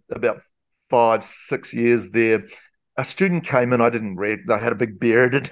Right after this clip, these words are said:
and they were a big, bulky, uh, guy. He came in,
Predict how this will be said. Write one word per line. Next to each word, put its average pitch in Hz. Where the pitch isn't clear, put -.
and 180
they 165
were 160
a 131
big, 127
bulky, 120
uh, 120
guy. 123
He 120
came 135
in, 127